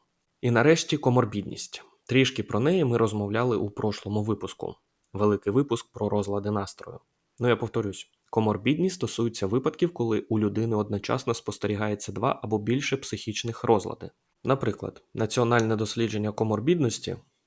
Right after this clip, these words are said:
проведене Національним інститутом психічного здоров'я. І ці результати показали, що сорок п'ять відсотків людей з одним психічним розладом також мали два чи більше.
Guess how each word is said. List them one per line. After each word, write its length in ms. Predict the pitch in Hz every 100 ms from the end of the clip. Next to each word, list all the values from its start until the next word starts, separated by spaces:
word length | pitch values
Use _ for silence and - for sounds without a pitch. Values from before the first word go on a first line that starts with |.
| - -
проведене 460 | 120 113 107 110
Національним 640 | 107 110 - 113 107 107 107
інститутом 640 | - 113 135 127 107 104 101
психічного 720 | - 123 - 104 - 104 101
здоров'я. 560 | 101 120 120 95 - -
І 60 | 123
ці 160 | -
результати 480 | 156 147 143 - 180
показали, 540 | 151 131 127 160 156 131
що 400 | - - 110 101
сорок 400 | - 180 175 -
п'ять 240 | 131 113
відсотків 460 | 120 - 117 - 107
людей 300 | 117 127 123
з 100 | 110
одним 260 | 113 117
психічним 560 | 104 117 - 107 - 107
розладом 440 | 131 165 147 143
також 360 | 123 104 123 117
мали 280 | 107 110 107
два 340 | 104 113 123 -
чи 160 | -
більше. 500 | 117 104 95 - -